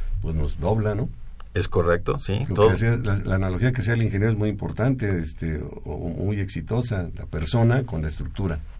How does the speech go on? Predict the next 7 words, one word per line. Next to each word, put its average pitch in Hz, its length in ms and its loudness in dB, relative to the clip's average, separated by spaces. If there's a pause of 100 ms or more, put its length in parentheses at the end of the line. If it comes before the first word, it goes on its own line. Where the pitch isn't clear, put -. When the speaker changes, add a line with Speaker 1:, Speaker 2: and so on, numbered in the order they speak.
(680)
Speaker 1:
Así, 98 300 -2
así 85 220 -2
podemos 87 440 -4
entender 82 480 -2
cómo 85 140 -4
está 85 180 -4
funcionando. 80 600 -4